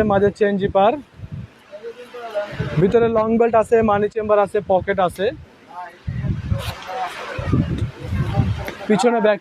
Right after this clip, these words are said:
চেম্বার আছে। পাবেন আজকে লাইভে শুধুমাত্র একজন একটা কালার, মাত্র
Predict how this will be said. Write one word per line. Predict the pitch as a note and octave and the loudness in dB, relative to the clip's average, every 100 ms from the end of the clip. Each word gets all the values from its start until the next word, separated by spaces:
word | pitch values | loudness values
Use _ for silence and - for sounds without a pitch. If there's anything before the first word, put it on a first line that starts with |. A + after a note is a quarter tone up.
| A3+ | -2
চেম্বার | G3+ F#3+ D3+ | 2 2 2
আছে। | - - - - - - D3+ F4+ - - F#3 - - - - | -2 -10 -14 -20 -20 -18 -14 -12 -10 -10 -10 -14 -16 -10 0
পাবেন | G#3+ A3+ B3+ A#3+ | 2 4 4 2
আজকে | - B3+ | 2 4
লাইভে | A#3 A#3 A#3+ | 6 4 2
শুধুমাত্র | A#3+ A#3 A3+ A3+ A3 | 2 2 2 4 2
একজন | G#3 G3+ A3 | 4 2 2
একটা | G#3 G#3+ | 4 2
কালার, | F#3 F3+ E3+ F3+ | 4 4 4 2
মাত্র | G3+ - | 2 2